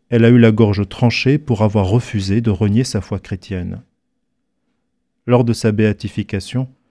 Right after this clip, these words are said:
Jean-Paul deux a affirmé que, je le cite, « Mariam, appartenant par la race, par le rite, par sa vocation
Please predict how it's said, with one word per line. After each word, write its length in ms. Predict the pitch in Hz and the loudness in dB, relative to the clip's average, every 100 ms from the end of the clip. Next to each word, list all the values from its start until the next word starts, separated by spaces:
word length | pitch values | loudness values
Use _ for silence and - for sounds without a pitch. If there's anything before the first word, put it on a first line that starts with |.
| _ _ - | _ _ -6
Jean-Paul 420 | 120 131 139 127 | -2 0 2 2
deux 260 | 131 160 - - | 2 -2 -4 -4
a 140 | 123 | -2
affirmé 560 | 127 - 127 127 147 165 | -2 -2 0 0 0 -2
que, 420 | _ 127 147 151 _ _ _ | _ -4 -4 -6 _ _ _
je 160 | 95 95 | -8 -6
le 100 | 92 | -6
cite, « 440 | - 151 151 - _ _ _ _ _ - | -6 -8 -10 -18 _ _ _ _ _ -2
Mariam, 760 | 127 123 123 135 160 147 113 131 _ - | 0 2 2 2 2 2 0 -4 _ -8
appartenant 760 | 123 - - - 127 110 101 | -4 -4 -4 -2 0 0 -2
par 280 | - - 120 | -6 -6 -2
la 100 | 123 | -2
race, 560 | 117 95 92 - - _ - | -2 -6 -8 -12 -18 _ -10
par 160 | 120 120 | -4 -2
le 100 | 120 | -2
rite, 380 | 95 90 - _ _ | -4 -10 -16 _ _
par 120 | - - | -10 -6
sa 160 | 120 | -4
vocation 640 | 113 131 131 123 - 104 | -2 -2 -4 -6 -6 -6